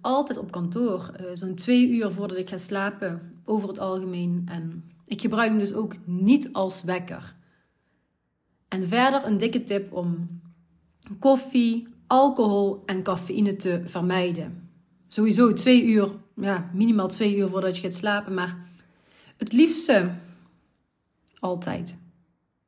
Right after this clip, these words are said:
Want het stukje koffie drinken, dat is natuurlijk ook weer een,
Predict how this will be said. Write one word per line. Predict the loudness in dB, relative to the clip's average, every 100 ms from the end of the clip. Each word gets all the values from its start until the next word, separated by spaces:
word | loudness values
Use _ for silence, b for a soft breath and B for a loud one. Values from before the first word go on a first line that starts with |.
| _ _ _ _ _ _ _ _ _ _ -8
Want | -4
het | -2 -2
stukje | -2 -4 -2
koffie | 0 2 0
drinken, | 0 2 2 2 0 -2 -6
dat | -8 -8 -10
is | -8 -6
natuurlijk | -4 -4 -2
ook | -2
weer | -2 -4
een, | -4 -4